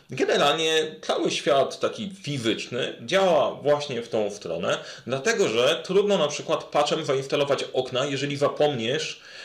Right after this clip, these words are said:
e, o nich, e, i ich po prostu nie zrobisz, nie zrobisz w budynku. Są przykłady różnych dziwnych budynków, e, wokół, których coś zapomniano, ale generalnie po prostu przy tego typu inwestycjach, przy takich, e, mortar and bricks, e,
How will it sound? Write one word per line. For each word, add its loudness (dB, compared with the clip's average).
e, 4
o 6
nich, -2
e, 4
i -2
ich -6
po -2
prostu -2
nie -2
zrobisz, -4
nie -4
zrobisz -2
w -14
budynku. -4
Są 2
przykłady 2
różnych -4
dziwnych -6
budynków, -2
e, 4
wokół, 2
których -6
coś -4
zapomniano, -2
ale 4
generalnie 0
po -6
prostu -10
przy 4
tego 0
typu -4
inwestycjach, -2
przy -8
takich, -6
e, 2
mortar 2
and -6
bricks, -4
e, -18